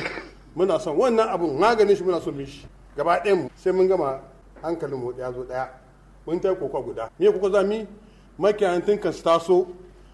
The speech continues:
da mu da ku mu iska su a Nijar yake mu, mu yi forum da su, mu zama da su.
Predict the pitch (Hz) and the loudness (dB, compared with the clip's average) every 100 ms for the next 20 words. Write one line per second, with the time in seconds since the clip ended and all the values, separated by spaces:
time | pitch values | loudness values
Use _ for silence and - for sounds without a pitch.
0 | - - 123 151 175 214 226 190 - 202 | -20 -20 -4 0 2 2 4 4 4 -2
1 | 214 - 165 143 139 135 160 151 135 117 | -4 -10 -10 -10 -10 -6 -6 -4 -6 -8
2 | 127 151 147 156 156 151 135 107 139 160 | -8 -8 -6 -4 -2 -4 -6 -10 -12 -14
3 | - - - 127 165 165 131 147 147 | -18 -20 -16 -6 -4 -2 -4 -10 -16